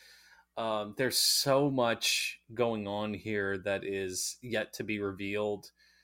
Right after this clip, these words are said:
Um, that I'm, I'm fascinated by. And then you just have, like, this beautiful storytelling where, like, you're telling the character's backstory,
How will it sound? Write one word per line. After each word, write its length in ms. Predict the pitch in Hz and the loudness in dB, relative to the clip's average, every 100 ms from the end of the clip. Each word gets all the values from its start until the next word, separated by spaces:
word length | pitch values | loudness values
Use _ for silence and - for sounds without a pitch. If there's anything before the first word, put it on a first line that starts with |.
| _ _ _ _ | _ _ _ _
Um, 520 | 78 101 98 92 95 - | -4 0 0 -2 -8 -10
that 160 | - 95 | -10 -8
I'm, 160 | 104 104 - | -8 -10 -8
I'm 240 | 110 98 - | -8 -10 -10
fascinated 460 | - 98 - 104 95 | -4 -4 -4 -6 -6
by. 120 | 95 | -4
And 180 | 98 123 | -4 0
then 120 | 131 | 2
you 140 | 151 165 | 0 0
just 220 | 175 175 | 0 0
have, 400 | - 131 135 123 | 2 4 4 2
like, 360 | 120 123 117 - | 2 2 0 -10
this 280 | 143 123 107 | -6 -6 -6
beautiful 460 | 110 113 156 175 131 | -4 0 2 0 -2
storytelling 920 | - - 113 120 117 113 98 95 92 | -4 -2 0 0 0 -2 -2 -4 -6
where, 160 | 95 98 | -4 -2
like, 300 | 95 95 - _ _ _ _ _ _ _ _ - | -2 -4 -8 _ _ _ _ _ _ _ _ -8
you're 180 | 110 113 | -4 -4
telling 420 | - 151 156 160 | 0 2 2 0
the 80 | 135 | -2
character's 440 | - 120 - 92 | 0 0 0 -6
backstory, 960 | - 117 127 - - 127 123 131 131 | 4 8 8 4 -2 -2 0 0 -2